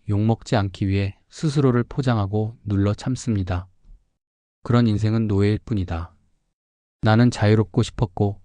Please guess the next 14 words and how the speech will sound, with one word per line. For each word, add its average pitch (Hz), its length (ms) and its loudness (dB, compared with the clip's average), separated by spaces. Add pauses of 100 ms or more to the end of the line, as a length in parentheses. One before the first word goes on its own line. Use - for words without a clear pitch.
그래서 107 480 2
그들의 110 360 2
기대를 104 360 0
전부 98 340 -2
던져버렸다. 95 880 -2 (800)
권력의 117 460 2
정점에 107 560 -4
선 131 340 -4
자조차 107 480 -4
내 101 180 -2
자유를 101 400 -4
가질 98 280 -6
순 110 200 -6
없었다. 95 680 -8